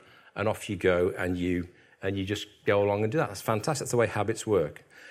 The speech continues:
And you can apply this principle to anything, knitting, sports activities,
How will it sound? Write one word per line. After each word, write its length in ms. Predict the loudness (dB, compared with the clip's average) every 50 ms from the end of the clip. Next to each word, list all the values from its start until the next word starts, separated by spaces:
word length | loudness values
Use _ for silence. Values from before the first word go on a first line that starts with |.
| -6 0
And 100 | 2 4
you 60 | 6
can 80 | 6 4
apply 300 | 4 4 6 6 6 6
this 100 | 4 2
principle 360 | 0 2 0 2 2 0 -2
to 120 | 0 2
anything, 680 | 2 4 2 2 2 2 2 4 4 4 2 2 -2 -4 -6
knitting, 880 | -4 0 2 2 2 2 2 2 2 2 4 2 2 0 0 -4 -8 -18 -20 -20 -20 _
sports 480 | -14 -12 -2 2 4 4 4 4 2 -2
activities, 880 | -4 -4 -2 0 2 2 2 2 2 2 2 2 2 0 -4 -8 -12